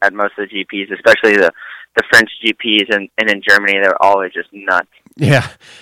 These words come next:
Speaker 2: How about food? Um, I, yeah, I'm a super picky eater. I know as a pro, you, you've got a pretty particular diet usually. Uh, any major struggles trying to find proper, uh,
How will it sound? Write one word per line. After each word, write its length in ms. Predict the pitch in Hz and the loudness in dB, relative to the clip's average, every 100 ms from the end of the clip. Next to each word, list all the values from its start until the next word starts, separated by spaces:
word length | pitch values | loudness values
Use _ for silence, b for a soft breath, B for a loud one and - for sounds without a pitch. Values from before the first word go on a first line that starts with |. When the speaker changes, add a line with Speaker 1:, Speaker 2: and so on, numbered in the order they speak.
| B | B
Speaker 2:
How 80 | 185 | 2
about 260 | 233 247 156 | 4 4 2
food? 440 | - 170 147 120 | 0 2 2 0
Um, 460 | 127 135 131 117 - - | 2 4 4 0 -8 -14
I, 180 | 131 135 | -10 -4
yeah, 200 | 139 143 | 0 0
I'm 80 | 185 | 0
a 60 | |
super 360 | - - 165 139 | -2 -2 -2 0
picky 280 | 139 139 135 | 0 0 0
eater. 360 | 123 127 143 | 0 0 0
I 80 | 135 | 2
know 240 | 143 139 135 | 4 4 4
as 140 | 123 | 2
a 60 | 127 | 0
pro, 340 | - 151 147 | 2 2 4
you, 400 | 127 131 147 143 | 0 -2 -2 -4
you've 160 | 131 139 | -4 0
got 160 | 135 | 2
a 60 | 120 | 2
pretty 360 | - 139 127 | -2 -2 -2
particular 720 | 120 - - - - 160 139 123 | -6 -12 -12 -8 -4 -2 0 0
diet 380 | 120 131 131 127 | 4 4 4 2
usually. 460 | 131 120 131 127 b b b b b | -2 -2 -2 -4 b b b b b
Uh, 240 | 131 135 | 2 2
any 180 | 143 170 | 2 2
major 300 | 151 156 151 | 2 2 0
struggles 500 | - 151 151 156 156 | -2 2 2 4 0
trying 220 | - 143 | 0 0
to 60 | 139 | 0
find 500 | 147 143 135 123 - _ - | 0 0 0 -4 -10 _ -2
proper, 500 | 143 143 147 135 131 | 2 2 2 0 2
uh, 280 | 123 120 | 2 0